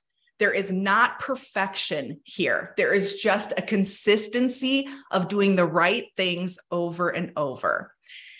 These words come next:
And also with a study like this, there had to be some parameters. And that way,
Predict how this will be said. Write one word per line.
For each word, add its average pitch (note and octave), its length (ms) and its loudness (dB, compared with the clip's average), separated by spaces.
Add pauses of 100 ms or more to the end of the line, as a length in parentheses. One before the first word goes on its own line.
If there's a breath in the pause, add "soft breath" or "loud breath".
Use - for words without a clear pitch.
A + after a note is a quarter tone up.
(140 loud breath)
And B3+ 240 2
also B3+ 640 8
with A3+ 160 4
a C4+ 60 8
study C4+ 480 2
like C#4+ 280 -2
this, F#3+ 180 2
there G3 120 0
had G3 260 -2
to F#3+ 60 0
be F#3 200 -6
some F3+ 320 -4
parameters. D#3+ 920 -4
And F#3 280 0
that A#3 280 2
way, E3+ 480 2